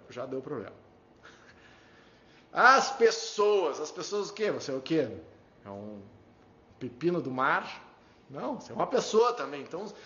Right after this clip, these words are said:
inclua-se no jogo. Ah, para de, de reclamar, das, se reclamar funciona. Olha, se reclamar e brigar funcionasse alguma coisa, nós estávamos, o mundo estaria muito bem.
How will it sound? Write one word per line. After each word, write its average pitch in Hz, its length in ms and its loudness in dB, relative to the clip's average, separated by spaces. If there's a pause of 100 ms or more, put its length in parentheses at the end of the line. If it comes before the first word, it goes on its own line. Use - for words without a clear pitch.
(260)
inclua-se 214 920 4
no 160 140 -6
jogo. 120 480 -6 (960)
Ah, 135 160 -6
para 175 680 4 (180)
de, 139 220 -6 (220)
de 143 380 -6
reclamar, 151 720 -2
das, 151 160 0
se - 200 -10
reclamar 190 520 -4
funciona. 233 360 -8 (320)
Olha, 120 180 -2
se - 140 -8
reclamar 180 560 -2
e - 20 -6
brigar 160 540 0
funcionasse 139 500 -8
alguma 147 240 -6
coisa, 139 380 -4
nós 143 180 -10
estávamos, 147 460 -6
o 123 40 -12
mundo 131 520 -8
estaria 151 260 -6
muito 156 300 -8
bem. 120 260 -8